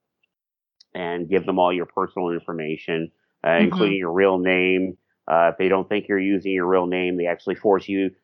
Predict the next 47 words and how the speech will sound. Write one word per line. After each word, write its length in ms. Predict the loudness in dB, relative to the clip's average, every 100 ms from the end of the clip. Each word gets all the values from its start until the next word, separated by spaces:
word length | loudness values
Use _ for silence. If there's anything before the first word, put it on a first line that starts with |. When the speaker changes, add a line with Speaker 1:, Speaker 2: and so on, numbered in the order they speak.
| _
Speaker 1:
to 60 | 0
upload 360 | 2 2 2 2
a 40 |
picture 360 | 0 -2 0 -2
of 100 | 0
your 180 | 2 2
I 160 | 0
D. 120 | -4
You 380 | -6 -6 -4 -2
know, 120 | 0 0
there's 180 | 0
a 60 | 0
very 240 | 2 2 0
closed 460 | -2 2 2 2
system 400 | -4 -8 -6 -6
in 80 | -6
that 240 | -6 -8 -6
way. 300 | -6 -6 -12 _ _ _
Whereas 300 | 4 4 4
you 60 | 2
Speaker 2:
Wow. 40 |
Speaker 1:
don't 160 | 2 0
even 180 | -2 0
have 240 | 0 0
to 100 | -2 -6 0
have 240 | 2 2
a 40 | 0
Twitter 400 | -4 -2 -2 -4
account 360 | -4 -6 -6
to 80 | -6
be 80 | -4
able 160 | -4 -6
to 60 | -8
see 180 | -10 -8
tweets. 420 | -8 -8 -12 _ _ _ _ -20 -20 -4
And 200 | -2 0
so, 60 | 4 6 6 4 2
Speaker 2:
Mm-hmm. 40 | -4
Speaker 1:
as 80 | -2
a 60 |
result, 380 | -2 2 2 4
what 140 | 0
it 100 | 0
is 120 | -4 -6
that 180 | -8 -8
you've 120 | -10
seen 520 | -4 0 0 0